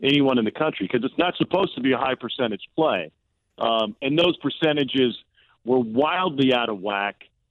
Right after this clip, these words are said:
on Saturday afternoon when Missouri show-, and I know they've missed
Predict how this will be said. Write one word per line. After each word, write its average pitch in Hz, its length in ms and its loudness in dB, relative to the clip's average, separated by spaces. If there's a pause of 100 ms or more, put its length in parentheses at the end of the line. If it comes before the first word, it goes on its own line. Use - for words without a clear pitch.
(240)
on 113 200 -2
Saturday 120 440 2
afternoon 120 760 2
when 120 640 2 (500)
Missouri 131 540 2 (100)
show-, 139 100 2
and 151 120 2
I 180 80 2
know 185 220 2
they've 151 120 0
missed 135 280 -2